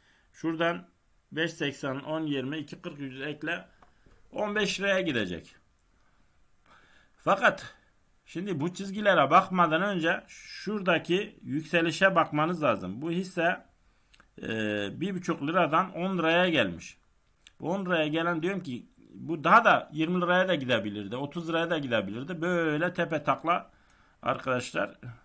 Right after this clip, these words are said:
üç liraya da düşebilir. Paranızın yüzde yetmişini de kaybedebilirsiniz. Altı boş bir hisse olsa bu daha da aşağılara gelir. Yıllarda gitmez. Öyle hisseler de var. O yüzden böyle,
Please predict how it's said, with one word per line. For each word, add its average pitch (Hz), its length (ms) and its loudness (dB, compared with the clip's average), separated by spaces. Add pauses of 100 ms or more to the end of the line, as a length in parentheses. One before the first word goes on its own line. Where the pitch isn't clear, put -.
(1120)
üç 185 300 -4
liraya 165 220 0
da 190 140 2
düşebilir. 175 640 0
Paranızın 165 580 6
yüzde 160 260 -2
yetmişini 160 480 -4
de 185 220 -2
kaybedebilirsiniz. 156 1000 -2
Altı 156 400 2
boş 180 240 -2
bir 170 80 0
hisse 170 280 0
olsa 175 580 0 (440)
bu 160 180 -2
daha 185 200 8
da 180 80 10
aşağılara 127 480 4
gelir. 165 320 2
Yıllarda 160 840 2 (280)
gitmez. 156 520 0
Öyle 170 220 0
hisseler 165 480 0
de 131 60 2
var. 92 200 2
O 190 140 -2
yüzden 196 400 2 (840)
böyle, 185 760 4